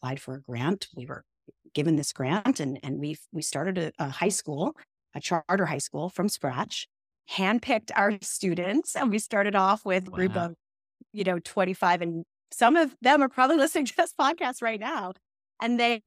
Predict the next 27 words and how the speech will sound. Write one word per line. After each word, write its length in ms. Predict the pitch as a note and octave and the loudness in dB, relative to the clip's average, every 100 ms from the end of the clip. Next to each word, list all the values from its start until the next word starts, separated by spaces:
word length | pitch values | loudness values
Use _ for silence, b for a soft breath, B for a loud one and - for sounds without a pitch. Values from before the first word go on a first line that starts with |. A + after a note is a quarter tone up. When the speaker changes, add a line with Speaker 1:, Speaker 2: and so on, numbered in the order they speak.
| A#3+ | 0
Speaker 1:
are 320 | A3 G#3+ G#3+ | 2 2 0
now 220 | G3 G#3 | 0 -2
adults 480 | A#3+ A#3+ C4 - - | -2 -4 -6 -10 -4
with 180 | F#3+ - | -4 -2
careers. 480 | B3 A#3+ A#3 A#3 | 2 4 4 0
Some 160 | - F3 | 0 0
of 160 | G#3 A3+ | 0 -2
them 80 | |
are 100 | B3 | -6
married, 420 | A#3 A3+ A3 A3+ A3 | -6 -4 -4 -4 -4
have 180 | F#3 | -2
babies. 480 | - G#3 G#3 G#3 G3+ | 2 2 4 2 2
And, 180 | F#3 F3 B B _ | -2 -2 B B _
you 100 | A#3+ | 4
know, 240 | A#3 A3+ - | 8 8 6
it's, 300 | B3 - - | 2 0 -4
it's 180 | A3 G#3+ | -2 0
wild 480 | G3+ G3 A3+ A#3+ G3 | 2 4 4 4 2
to 120 | G3 | -4
think 260 | - G3+ G#3 | -8 -6 -4
about 480 | F#3 E3+ D#3+ D#3+ D3+ | 0 2 0 -4 -6
that. 380 | D#3 D3+ D3+ - | -4 -4 -6 -4
And 220 | E3+ E3 D#3+ | -2 -2 0
what 340 | F3+ G3+ F3+ | 0 0 -2
drove 420 | - D#3+ F#3 A3+ | -10 0 2 2
me 160 | G#3+ F3+ | 2 0
to 180 | D#3 | -4